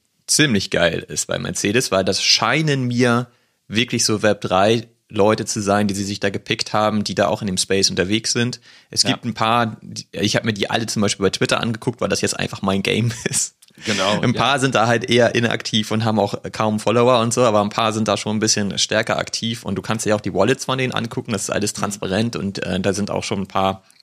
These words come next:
Speaker 1: Kunstsammler dazwischen. Und auch wie sie die Threads bauen bei Twitter und so, bei, auf dem Mercedes-Account, das ist schon alles sehr, sehr gut von der Qualität. Also da kann, da gibt es überhaupt nichts zu meckern, das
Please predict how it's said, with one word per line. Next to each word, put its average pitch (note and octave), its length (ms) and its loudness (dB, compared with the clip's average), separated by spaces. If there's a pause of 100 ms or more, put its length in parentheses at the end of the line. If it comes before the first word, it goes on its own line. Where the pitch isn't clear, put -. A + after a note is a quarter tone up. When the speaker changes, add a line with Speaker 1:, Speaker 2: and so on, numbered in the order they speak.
Speaker 1:
Kunstsammler G#2 560 0
dazwischen. - 560 -2 (320)
Und A2 200 -2
auch A2+ 220 0
wie A2+ 100 2
sie G2+ 120 -2
die G#2 140 -2
Threads - 440 -2
bauen A2 260 2
bei G#2 120 2
Twitter A2 340 0
und G2+ 120 -2
so, G#2+ 200 2
bei, G2+ 280 4
auf G#2+ 140 0
dem G#2 140 -2
Mercedes-Account, G2+ 800 -2
das G2+ 140 -6
ist - 120 0
schon A2 160 -2
alles G2 280 0
sehr, G2 240 2
sehr F#2 140 2
gut F#2+ 260 -6 (120)
von - 160 -4
der F2 80 0
Qualität. F2 520 -4
Also F2+ 160 -4
da F#2+ 80 2
kann, - 240 -4
da G2 80 -2
gibt F#2+ 180 -8
es - 80 -4
überhaupt F#2+ 200 0
nichts G2 200 -4
zu G#2 80 -2
meckern, F#2+ 300 0
das F#2 140 0